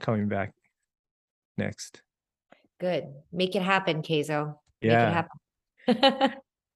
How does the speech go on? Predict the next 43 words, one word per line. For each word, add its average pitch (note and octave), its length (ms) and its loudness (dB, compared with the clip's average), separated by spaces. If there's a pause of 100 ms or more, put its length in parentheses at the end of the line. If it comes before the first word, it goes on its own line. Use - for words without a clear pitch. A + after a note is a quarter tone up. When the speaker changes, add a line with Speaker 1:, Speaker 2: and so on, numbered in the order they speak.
Speaker 1:
Definitely. C3+ 360 8
If A#2 100 4
you D3+ 80 8
need D#3 160 8
help D#3 240 8
with D3+ 200 10
expanding C#3+ 580 4
Mokfar, C3+ 760 2
call B2+ 180 -2
me C3+ 160 0
up B2+ 220 0
too. C#3+ 260 -4 (220)
<laughs> - 20 -
Speaker 2:
Oh G3 760 4
my G3 160 2
gosh. F#3+ 640 6
I G3+ 200 6
know. F#3+ 280 6
It, E3 160 2
Speaker 1:
<laughs> E3 60 -6
Speaker 2:
it A3 120 4
would A3+ 160 -2
be A#3+ 120 4
a G#3+ 100 4
dream F#3 500 2
to F3+ 120 -4
open D#3+ 280 -2
it D3+ 240 -4
in D3 320 -6
L D#3 220 0
A, D3 280 4
but D3+ 120 0
I'm, D#3 160 2
like, E3 340 2 (100)
still G3 300 2
a F3 60 2
little E3+ 180 4
bit F#3 320 2
scared G#3+ 300 0
of G#3+ 120 -2
Speaker 1:
Yeah. A3 180 4
Speaker 2:
California. A3 320 -4
Speaker 1:
<laughs> A#3 80 -12